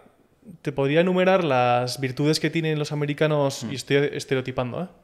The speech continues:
Speaker 2: Ujú.
Speaker 1: He encontrado todo tipo de gente ahí en los seis, seis años que estuve allí. Pero,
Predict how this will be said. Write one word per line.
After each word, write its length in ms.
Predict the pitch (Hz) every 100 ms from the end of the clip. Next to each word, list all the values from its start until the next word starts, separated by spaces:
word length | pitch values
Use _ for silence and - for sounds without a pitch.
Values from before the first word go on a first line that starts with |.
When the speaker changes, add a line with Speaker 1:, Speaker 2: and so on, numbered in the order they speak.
| - 113
Speaker 2:
Ujú. 80 |
Speaker 1:
He 40 | 110
encontrado 360 | 123 135 131
todo 180 | 127 127
tipo 220 | 127 123
de 60 | 123
gente 240 | - 127 120
ahí 180 | 120
en 180 | 120 117
los 120 | 117
seis, 220 | - 131 123
seis 240 | - 139 131
años 200 | 127 123
que 60 |
estuve 240 | 127 135 123
allí. 160 | 127 127 - - - - _ _ -
Pero, 580 | 139 135 135 135 -